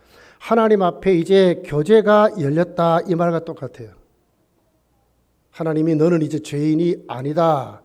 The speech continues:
하신 그것은 단순히 선포만 아니라 실질적으로 그렇게 됐어요. 그러니까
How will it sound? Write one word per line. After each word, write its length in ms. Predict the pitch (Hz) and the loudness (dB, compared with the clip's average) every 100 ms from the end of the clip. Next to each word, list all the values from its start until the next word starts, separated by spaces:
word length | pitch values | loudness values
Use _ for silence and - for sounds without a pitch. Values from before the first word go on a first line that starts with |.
| _ | _
하신 320 | - - 220 | -10 -6 -6
그것은 640 | 165 170 175 185 170 123 - _ - - - - | -4 -6 -4 -2 -2 -6 -16 _ -20 -20 -20 -8
단순히 500 | 160 170 190 226 208 | -2 0 0 -2 -2
선포만 580 | - 254 254 240 233 175 | -2 -4 -2 -2 0 -2
아니라 680 | 135 151 135 165 254 285 - _ _ _ | -4 -4 -2 0 -2 -4 -16 _ _ _
실질적으로 880 | - - 311 - 302 302 240 185 214 | -16 -12 -12 -6 -6 -2 -4 -4 -6
그렇게 300 | - 226 202 | -6 -6 -4
됐어요. 380 | 143 127 - - _ | -6 -8 -12 -20 _
그러니까 540 | 190 - 208 208 - | -12 -2 2 0 -2